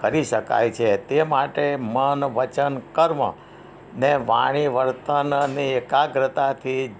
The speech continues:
જે તે ક્ષેત્રમાં સિદ્ધિ મેળવવી હોય તેને માટે સંઘર્ષરત રહેવું પડે.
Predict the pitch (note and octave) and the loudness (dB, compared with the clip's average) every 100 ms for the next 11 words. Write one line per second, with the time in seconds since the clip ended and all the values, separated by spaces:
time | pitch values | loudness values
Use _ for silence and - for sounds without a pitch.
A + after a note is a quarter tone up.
0 | - - C3+ E3+ E3+ C#3+ G2 D#2+ - - | -16 -6 2 4 4 2 0 0 -8 -20
1 | - - C#3 C#3 C3+ C#3 C#3+ C3+ - A#2+ | -20 -2 -2 0 0 0 2 0 0 -4
2 | A2 C3 C3 A2+ B2+ F#3 D3 C#3+ A2 A#2 | -4 0 0 2 2 2 2 2 2 0
3 | G#2+ - - - A2+ A#2+ C#3+ D3 C3+ C3 | -2 -6 -20 2 4 4 4 2 2 0
4 | - C#3 C3+ A2 A2+ A#2 C#3 A#2 A#2+ C#3 | 0 -2 0 -2 -2 0 2 0 -2 -2
5 | B2 C3 D3 - A2 A#2+ B2 B2 - C3 | 2 2 0 0 0 0 2 0 2 2
6 | A2+ | 2